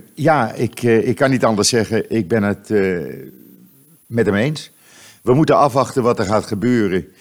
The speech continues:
De tijden zijn ongewis. Eh, en laten we hopen dat als er een escalatie komt, dat het, eh, een kleine escalatie is.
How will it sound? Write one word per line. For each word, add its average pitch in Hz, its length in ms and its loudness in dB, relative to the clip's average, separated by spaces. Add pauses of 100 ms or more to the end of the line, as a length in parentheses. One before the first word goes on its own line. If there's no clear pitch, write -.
(260)
De 113 180 -6
tijden 131 340 2
zijn 117 180 2
ongewis. 107 760 -2 (580)
Eh, 110 480 2
en 120 100 0
laten 120 180 4
we 113 60 0
hopen 123 420 2
dat 110 420 -2
als 104 220 0
er 107 80 -2
een 107 100 0
escalatie 101 680 -2
komt, 87 580 -8
dat 92 200 0
het, 90 280 -6
eh, 85 180 0 (460)
een 92 140 -10
kleine 101 320 0
escalatie 85 760 -8
is. - 200 -18